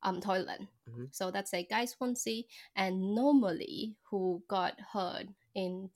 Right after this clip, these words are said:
Speaker 1: this kind of situation,
Speaker 2: Mm.
Speaker 1: um, mainly are girls.
Speaker 2: Mm.
Speaker 1: Uh,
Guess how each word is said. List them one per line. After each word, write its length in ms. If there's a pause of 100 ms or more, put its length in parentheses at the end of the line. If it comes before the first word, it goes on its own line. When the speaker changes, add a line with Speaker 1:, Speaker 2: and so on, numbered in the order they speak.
(120)
Speaker 1:
this 180
kind 300
of 220
situation, 800
Speaker 2:
Mm. 260 (120)
Speaker 1:
um, 340
mainly 280
are 80
girls. 580
Speaker 2:
Mm. 220 (1200)
Speaker 1:
Uh, 640